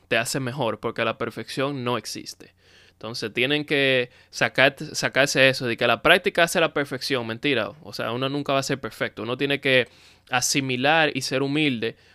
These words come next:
con el trabajo que uno hace y darse cuenta que la práctica simplemente te va a hacer mejor, pero siempre está dispuesto a aprender de otras personas, incluso que sean más hábiles o menos hábiles que tú. Porque mientras más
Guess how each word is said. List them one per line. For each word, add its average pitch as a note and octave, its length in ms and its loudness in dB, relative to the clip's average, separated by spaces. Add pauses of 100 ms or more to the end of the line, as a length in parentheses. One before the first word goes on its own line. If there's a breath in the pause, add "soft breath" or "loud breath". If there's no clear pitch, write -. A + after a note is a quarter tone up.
(120 soft breath)
con A#2 160 -4
el A2+ 80 -2
trabajo B2 360 0
que D3+ 100 -4
uno C#3+ 220 0
hace A2 240 -4
y A2+ 60 0
darse C3 260 -2
cuenta C3+ 300 -4
que B2+ 80 0
la A2+ 160 0
práctica D3 480 0
simplemente D#3 640 -4
te A#2+ 100 -4
va A#2+ 80 2
a B2+ 60 0
hacer C3 200 -4
mejor, A#2+ 480 -4
pero G#2+ 200 -4
siempre C#3+ 540 -2 (320 loud breath)
está B2+ 500 4
dispuesto C3 560 2
a A#2+ 80 8
aprender A#2 420 2
de C3 80 4
otras B2+ 260 0
personas, A#2 540 -4
incluso C#3+ 420 -4
que C3 120 -12
sean D3 360 0 (360 loud breath)
más C3+ 360 4
hábiles G3 580 -2
o C3 100 -2
menos C#3 380 0
hábiles B2+ 420 -2
que G2+ 100 -10
tú. G2+ 220 -12 (380 soft breath)
Porque B2 220 -4
mientras B2+ 360 0
más D3+ 560 -2